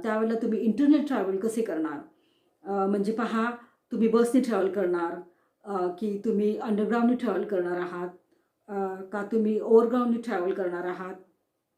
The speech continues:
आणि त्याचे दर कसे असणार आहेत आणि क-, कुठलं बेस्ट ऑप्शन आहे तुमच्यासाठी ते आज मी तुम्हाला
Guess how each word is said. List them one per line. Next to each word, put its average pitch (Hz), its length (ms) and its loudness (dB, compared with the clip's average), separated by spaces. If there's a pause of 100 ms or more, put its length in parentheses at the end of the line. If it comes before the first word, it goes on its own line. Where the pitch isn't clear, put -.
(320)
आणि 220 200 2
त्याचे 226 280 2
दर 247 180 6
कसे 262 260 0
असणार 202 340 -4
आहेत 175 360 -4 (600)
आणि 220 360 0
क-, 226 360 4 (300)
कुठलं 302 260 6
बेस्ट 262 280 4
ऑप्शन 247 320 -4
आहे 226 180 0
तुमच्यासाठी 196 840 -4 (320)
ते 254 60 2
आज 233 240 2
मी 240 120 2
तुम्हाला 226 380 2